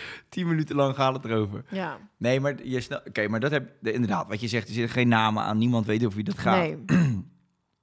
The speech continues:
Speaker 1: Maar dat stukje van dat voorbeeld, dat ben ik het niet mee eens.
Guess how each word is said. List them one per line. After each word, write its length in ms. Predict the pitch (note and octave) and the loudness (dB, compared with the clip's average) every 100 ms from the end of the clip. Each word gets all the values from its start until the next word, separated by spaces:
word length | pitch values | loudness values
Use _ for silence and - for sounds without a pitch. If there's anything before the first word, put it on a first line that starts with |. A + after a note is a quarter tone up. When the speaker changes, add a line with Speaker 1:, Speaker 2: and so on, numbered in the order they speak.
| _ _ - - - - _ _ _ | _ _ -20 -20 -20 -20 _ _ _
Speaker 1:
Maar 360 | - A2+ A2+ - _ _ _ _ _ | 0 2 2 -4 _ _ _ _ _
dat 260 | A2+ B2 - | 0 0 0
stukje 360 | - D3+ - | -2 -2 0
van 140 | B2 A#2 | 0 0
dat 160 | G#2+ | -2
voorbeeld, 760 | - E3+ G3 A2 F2 - - - _ _ _ _ _ _ _ | -6 0 2 2 -4 -6 -12 -20 _ _ _ _ _ _ _
dat 180 | F3+ G3+ | 0 2
ben 120 | E3+ | 0
ik 80 | D#3 | -2
het 80 | B2+ | -2
niet 100 | G#2+ | -2
mee 180 | G2 F2 | -2 -8
eens. 260 | - - | -12 -16